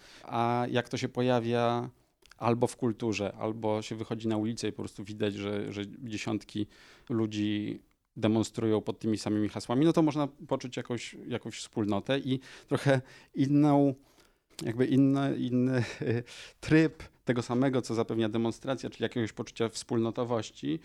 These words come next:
daje kultura. To znaczy można, może się okazać, że w języku, w opowieściach, które nam, nam towarzyszą, które się opowiada, które się ogląda w kinie, nagle się okazuje, że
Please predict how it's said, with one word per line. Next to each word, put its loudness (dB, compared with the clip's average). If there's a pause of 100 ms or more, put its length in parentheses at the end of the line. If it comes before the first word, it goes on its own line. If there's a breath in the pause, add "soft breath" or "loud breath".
(200 loud breath)
daje 4
kultura. 2
To -12
znaczy -6 (320 loud breath)
można, -2
może 0
się -2
okazać, -4
że -2 (340 soft breath)
w 2
języku, 2 (200)
w -2
opowieściach, 2
które -2
nam, 2
nam 0
towarzyszą, -4
które -8
się -4
opowiada, -4
które -12
się -8
ogląda -2
w -16
kinie, -4
nagle -2
się -10
okazuje, -6
że -8